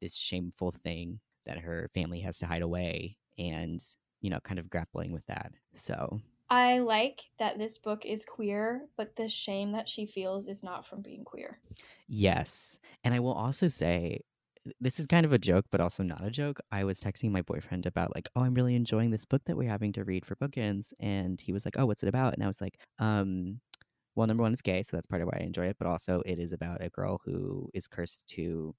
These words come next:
Speaker 1: be poisonous. Venomous? Which one is it? I don't know. One of 'em."
Speaker 2: Yeah.
Speaker 1: And he
Speaker 2: <laughs>
Speaker 1: was like, "Oh, that's just being gay." <laughs> And I was like, "Interesting. Kind of a joke, but also not. This idea of growing up feeling like a monster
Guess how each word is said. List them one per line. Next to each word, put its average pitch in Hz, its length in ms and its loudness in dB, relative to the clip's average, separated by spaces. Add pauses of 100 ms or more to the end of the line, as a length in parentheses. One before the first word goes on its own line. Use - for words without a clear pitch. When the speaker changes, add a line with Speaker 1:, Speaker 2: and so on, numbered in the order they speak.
(380)
Speaker 1:
be 73 100 -6
poisonous. 104 720 -2 (240)
Venomous? 165 540 0 (100)
Which 110 160 2
one 92 140 -2
is - 120 -4
it? - 140 -8 (180)
I 104 60 0
don't 90 120 2
know. 85 200 -2 (380)
One 107 140 6
of 95 80 4
'em." 87 160 0 (240)
Speaker 2:
Yeah. - 240 -2 (460)
Speaker 1:
And 98 120 2
he 107 100 8
Speaker 2:
<laughs> - 0 -
Speaker 1:
was 107 160 6
like, 95 240 2
"Oh, 123 120 10
that's 113 200 4
just - 160 -4
being 87 220 0
gay." 95 420 0 (240)
<laughs> - 60 0 (520)
And 156 80 10
I 123 80 10
was 113 160 6
like, 104 260 0 (440)
"Interesting. - 600 -4 (200)
Kind 117 220 4
of 120 60 8
a 120 40 4
joke, 156 440 4 (160)
but 107 120 2
also 104 280 2
not. 110 320 4
This 98 180 -2
idea 95 260 0
of 92 80 -2
growing 95 260 2
up 104 140 -4
feeling 98 200 2
like 95 200 -2
a 101 40 0
monster 107 600 2